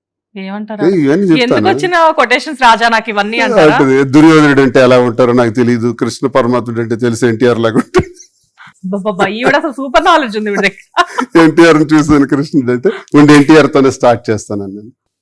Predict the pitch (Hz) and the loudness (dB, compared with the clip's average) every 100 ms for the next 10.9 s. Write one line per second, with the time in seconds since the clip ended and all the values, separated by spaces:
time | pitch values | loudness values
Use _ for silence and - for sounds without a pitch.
0 | 277 294 277 359 339 - 349 110 113 165 | -12 -12 -8 -8 -8 -12 -6 -2 2 2
1 | 170 151 127 131 135 123 117 170 247 _ | 4 2 2 2 2 0 0 -2 -6 _
2 | 277 269 262 262 120 117 110 107 104 107 | -16 -14 -12 -8 -6 -4 -6 -6 -10 -14
3 | 90 143 196 190 117 120 120 120 - 98 | -4 0 2 0 0 0 0 -4 -4 -6
4 | 98 107 117 101 101 92 113 151 _ _ | -4 -4 -4 -4 -8 -10 -10 -12 _ _
5 | 233 220 220 _ _ _ _ _ _ 113 | -18 -16 -20 _ _ _ _ _ _ -6
6 | 110 110 101 98 - 190 131 101 98 - | -4 -2 -2 -4 -8 -6 -4 -4 -6 -12
7 | 135 - _ _ - 123 127 139 139 127 | -14 -18 _ _ -4 0 2 2 -2 -4
8 | 131 110 110 131 185 - _ _ 120 113 | -6 -6 -6 -4 -6 -8 _ _ -2 0
9 | 120 147 135 - 123 123 143 107 117 - | 4 2 2 -2 -2 0 0 0 -2 -2
10 | - - _ _ _ _ 214 214 202 | -12 -20 _ _ _ _ -14 -14 -14